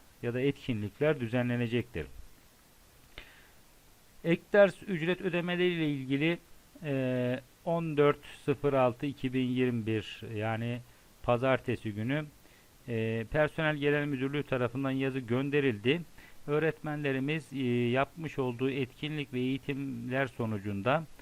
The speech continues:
e, ek ders alabileceklerdir. Öncelikli olarak, e, bu etkinlik ve eğitimlere kendi okulunun öğretmenleri, sonra... e, ilçedeki öğretmenler, e, gönüllü öğretmen olmazsa ücretli öğretmenlerden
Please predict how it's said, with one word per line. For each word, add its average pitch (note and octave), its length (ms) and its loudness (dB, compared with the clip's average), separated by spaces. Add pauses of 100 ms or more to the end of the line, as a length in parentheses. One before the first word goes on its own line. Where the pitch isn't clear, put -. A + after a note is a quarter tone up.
(500)
e, B2+ 80 -2
ek D3 280 0 (100)
ders D3+ 200 0
alabileceklerdir. C#3 1300 0
Öncelikli E3+ 600 -2
olarak, D#3 400 0
e, D3 40 -4 (520)
bu D3+ 80 -2
etkinlik D3 640 -4
ve C#3+ 60 0
eğitimlere C#3 580 0
kendi D3+ 440 2
okulunun C#3 440 0
öğretmenleri, A2 800 0
sonra... D#3+ 600 2 (760)
e, B2 400 0 (300)
ilçedeki D#3 600 -2
öğretmenler, A#2 720 2 (160)
e, B2+ 600 0
gönüllü E3 440 -2
öğretmen D#3 520 0
olmazsa D3+ 560 0
ücretli D3 460 -2
öğretmenlerden B2 920 0